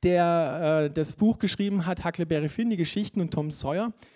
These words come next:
der hat einmal gesagt, als wir Gott aus den Augen verloren haben, haben wir angefangen, unsere Arbeit für ihn zu verdoppeln. Nun sagt die Bibel, dass Jesus, Matthäus drei elf steht das,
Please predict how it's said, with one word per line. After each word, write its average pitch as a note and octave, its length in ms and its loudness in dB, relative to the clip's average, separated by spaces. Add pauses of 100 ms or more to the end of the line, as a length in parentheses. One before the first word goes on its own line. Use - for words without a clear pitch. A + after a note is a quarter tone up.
(200)
der D#3 80 4
hat E3 80 2
einmal G#3 240 2
gesagt, F3+ 520 2 (100)
als E3+ 380 0
wir E3 80 8
Gott F#3 340 4
aus F3 200 0
den E3+ 160 -4
Augen G#3+ 320 0
verloren C#3+ 560 2
haben, C#3+ 400 -2 (560)
haben D3 280 0
wir C#3+ 100 0
angefangen, E3 500 0
unsere C#3+ 360 -2
Arbeit D3 320 0
für C#3 120 -4
ihn D3 240 -2
zu C3+ 160 -4
verdoppeln. A2+ 640 -4 (3500)
Nun F3+ 140 12
sagt G3 300 12
die G#3 100 10
Bibel, G3 500 8 (480)
dass D#3+ 260 0
Jesus, G3+ 500 4
Matthäus F3 440 2
drei - 160 -2
elf D#3 220 0
steht D#3 260 -4
das, F#3 240 -2